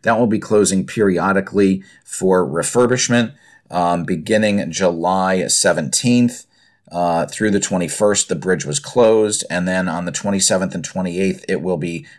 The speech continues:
closing for construction and reopening in the evenings for pedestrians and carriage rides. On the twenty-fourth, twenty-fifth, and twenty-sixth, the bridge will be fully closed and unavailable. They will,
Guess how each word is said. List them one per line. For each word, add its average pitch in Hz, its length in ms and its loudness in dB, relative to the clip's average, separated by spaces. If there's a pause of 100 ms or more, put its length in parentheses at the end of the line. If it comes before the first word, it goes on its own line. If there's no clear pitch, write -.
closing 131 420 2
for 107 140 -8
construction 95 580 0
and 85 160 -8
reopening 92 460 0
in 85 80 -4
the 82 200 -8
evenings 110 540 0 (180)
for - 220 -4
pedestrians 101 640 0
and 107 100 -4
carriage 104 340 0
rides. 101 380 0 (320)
On 92 140 -2
the 85 40 0
twenty-fourth, 98 600 -2
twenty-fifth, 90 560 -4
and 80 100 -8
twenty-sixth, 90 640 0
the 110 60 -4
bridge 98 340 0
will 92 120 -2
be 90 120 -4
fully 135 400 0
closed 90 540 0
and - 180 -6
unavailable. 101 800 2 (300)
They 92 140 2
will, 87 260 2